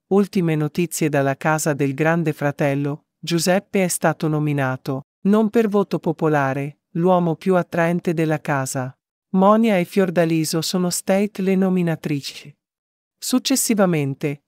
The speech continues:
è stata trasmessa una clip in cui Monia La Ferrera e Fiordaliso spiegavano il motivo della loro nomina, "Sa davvero come fare.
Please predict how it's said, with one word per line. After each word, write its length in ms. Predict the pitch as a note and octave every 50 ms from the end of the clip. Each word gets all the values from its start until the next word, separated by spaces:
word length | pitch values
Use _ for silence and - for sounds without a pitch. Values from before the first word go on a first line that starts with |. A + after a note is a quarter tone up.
| _ -
è 100 | - F3
stata 400 | - - - G#3+ G#3+ - G#3+ F#3
trasmessa 640 | - G3 F#3 E3+ - F#3+ G3+ G#3+ G#3 - - G3
una 180 | E3 D#3+ D#3 D3+ -
clip 320 | - - F3 E3 - -
in 120 | E3 D#3 D3+
cui 220 | - E3+ E3 D#3+
Monia 400 | D#3+ E3 E3 E3+ E3+ F3 E3+ D#3
La 100 | D3+ D3
Ferrera 560 | - - F3 E3 E3 E3+ E3+ E3 D#3+ E3 D3+
e 80 | D3 D3
Fiordaliso 680 | - - F#3+ F3+ F3+ D#3 E3+ D#3+ E3 E3+ F3 D#3+ - D#3+
spiegavano 720 | D3+ - - - F#3 E3 F3 E3+ F3 D#3+ E3+ D#3 D#3 D#3
il 80 | D3+ D3
motivo 480 | D3 D#3 D#3 - - F3+ F3 D#3 E3
della 260 | D3+ D3 D3+ C#3+ C#3+ C#3+
loro 280 | D3 D3+ D#3 D#3 D3+
nomina, 600 | D3 D3 C#3 C3+ C#3 C3+ C3+ C3+ C#3 C#3 C#3+ _ _ _ _
"Sa 240 | - - - G3+ F#3+
davvero 480 | F3+ F#3+ F3 E3+ F#3 F#3 F#3 F3+ E3+
come 300 | - - E3 D3+ D3+ D3
fare. 480 | C#3+ - D3+ C3 B2+ B2+ C3 C3 C3+ _